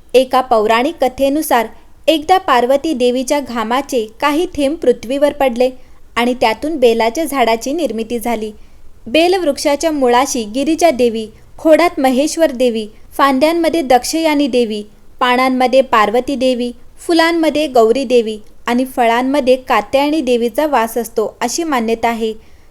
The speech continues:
तसेच यामध्ये महालक्ष्मी देवीचा वास असतो, असेही सांगितले जाते. शिव पार्वती पूजनात अर्पण केलेल्या बेलाच्या पानामुळे दोन्ही देवतांचे शुभाशीर्वाद लाभतात, अशी मान्यता आहे. भोलेनाथांना बेलाचे पान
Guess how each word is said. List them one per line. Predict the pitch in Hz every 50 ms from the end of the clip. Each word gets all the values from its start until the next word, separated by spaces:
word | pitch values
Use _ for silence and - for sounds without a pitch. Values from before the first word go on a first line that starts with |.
| - - -
तसेच | 311 311 302 339 339 320 330
यामध्ये | 277 240 233 240 247 269 254 247 277
महालक्ष्मी | 269 247 233 220 240 277 294 294 294 294 - 302 294
देवीचा | 240 226 233 226 226 233 - 285 285
वास | 277 254 233 233 - 247
असतो, | 233 - - - 233 - - -
असेही | 254 254 - 311 262 269 320
सांगितले | - 285 233 214 208 226 226 - 240 233
जाते. | 233 226 214 220 - 214 214 214 214 - - - - - - - - -
शिव | - - 349 330 359 359
पार्वती | 359 311 269 262 262 269 277 277 294
पूजनात | 285 - 247 226 226 220 262 262 262 254 254 - -
अर्पण | 214 208 208 208 - 269 311 339
केलेल्या | 330 302 262 262 262 269 262
बेलाच्या | 226 233 220 214 220 226 240 240 302 294
पानामुळे | - 254 226 214 220 226 233 262 269 254 220 208 - - - - - - - -
दोन्ही | 226 294 302 311 330 381
देवतांचे | 311 277 254 247 240 269 262 269 254 277 320
शुभाशीर्वाद | 311 - 269 208 247 226 240 233 - 285 269 240 254 262 262
लाभतात, | 269 220 226 - - 233 233 -
अशी | 226 226 - 302
मान्यता | 320 294 254 226 220 220 208 226 214
आहे. | 214 226 220 208 208 208 208 - - -
भोलेनाथांना | 226 247 277 302 302 339 381 370 339 311 302 - 330 320 311 330 330
बेलाचे | 262 233 233 226 233 240 262 254 - 302
पान | - - 269 277 277